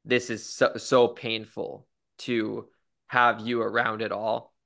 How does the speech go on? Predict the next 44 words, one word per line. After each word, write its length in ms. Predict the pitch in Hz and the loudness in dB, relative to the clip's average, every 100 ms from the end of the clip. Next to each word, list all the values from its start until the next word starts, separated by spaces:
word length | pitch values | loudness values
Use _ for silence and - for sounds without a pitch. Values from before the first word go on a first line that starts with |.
| _ | _
And, 300 | 120 113 107 | -6 -6 -4
like, 300 | 110 104 - _ _ - | -2 -4 -6 _ _ -10
sure, 460 | - 143 123 104 | 2 6 6 4
him 400 | 120 117 104 104 - _ | 0 -4 -4 -12 -20 _
showing 420 | - - 120 110 110 | -8 4 4 4 0
up 240 | 107 - | -4 -4
is, 180 | 110 104 | -8 -6
like, 300 | 107 101 - _ - | -6 -6 -10 _ 0
I 60 | 135 | 4
love 260 | 127 127 | 4 6
that, 240 | 120 117 - | 6 4 2
too, 180 | 123 117 | -6 -4
for 100 | 110 | -6
the 80 | |
character 320 | 104 117 110 110 | 0 0 0 -6
of 100 | - | -10
Poseidon, 420 | - 113 107 110 | -2 0 0 -4
because 480 | 110 117 104 101 - | -8 -4 -4 -6 -8
this 200 | 120 113 | -6 -4
is 160 | 107 - | -8 -6
him. 360 | 113 110 107 _ _ | -6 -6 -12 _ _
I, 100 | 90 - | -12 -4
I, 140 | - - - - | -2 -2 -6 -8
in 300 | - 143 131 - _ | 0 0 0 -8 _
previous 400 | 175 202 151 - | 0 2 0 0
to 40 | |
this, 280 | 123 156 123 | 4 4 4
it's 140 | 92 - | -2 -2
like, 200 | 110 107 | -2 2
oh, 160 | 151 127 | 4 4
he's 180 | 113 110 | 2 -2
only 160 | 117 | -2
gonna 160 | 123 120 | -2 -2
show 220 | 131 117 | 2 4
up 260 | 113 113 _ | 4 0 _
in 220 | 117 113 | -10 -8
quite 340 | 110 - 127 104 | -4 4 4 6
literally 500 | 117 113 110 107 95 | 0 0 -6 -6 -4
a 100 | 117 | -4
fight 320 | 113 - 117 107 | -2 2 2 2
or 80 | |
flight 380 | 113 113 110 120 - _ - 107 | -4 -4 -2 -4 -8 _ -20 -18
scenario 720 | - 127 117 110 104 104 110 | -6 -4 -2 0 0 -2 -2
where 360 | 117 110 113 | 0 0 0